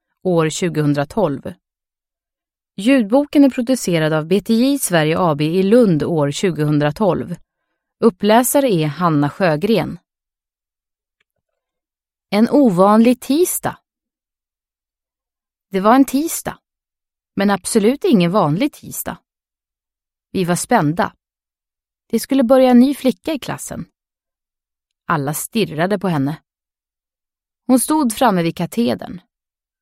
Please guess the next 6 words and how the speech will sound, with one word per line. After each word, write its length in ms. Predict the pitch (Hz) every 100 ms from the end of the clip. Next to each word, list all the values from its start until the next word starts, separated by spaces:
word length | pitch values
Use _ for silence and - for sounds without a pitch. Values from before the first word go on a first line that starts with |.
| _ _ _ _
Hon 120 | - 165
hade 160 | 165
jeansjacka 880 | 170 208 180 147 - 214 233 - 220
på 180 | - 135
sig 160 | - 147
inomhus. 880 | 202 143 139 160 220 - - -